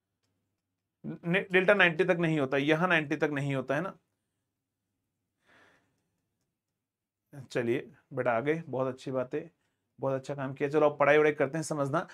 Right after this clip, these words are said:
तो देखो ये चीज आपको समझ में आ गई है। नेक्स्ट इसके बाद में, इसके बाद में अगर हम बात करें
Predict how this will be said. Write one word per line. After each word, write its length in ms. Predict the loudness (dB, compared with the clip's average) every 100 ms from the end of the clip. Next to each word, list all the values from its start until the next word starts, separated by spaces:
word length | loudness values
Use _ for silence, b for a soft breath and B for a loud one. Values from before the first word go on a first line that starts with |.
| b _
तो 40 | 4
देखो 180 | 6
ये 220 | 6 4 2
चीज 160 | 6
आपको 280 | 6 6 2
समझ 280 | 2 2 2
में 140 | 4
आ 60 | 4
गई 140 | 4
है। 160 | 0 -4 -10 _ 0
नेक्स्ट 360 | 0 0 -4 -18 _
इसके 320 | 0 2 4 8
बाद 240 | 10 8
में, 260 | 4 -2 -2
इसके 300 | -6 4 6
बाद 240 | 8 8 6
में 120 | 0
अगर 260 | 4 6
हम 160 | 6 6
बात 260 | 6 6 4
करें 280 | 2 2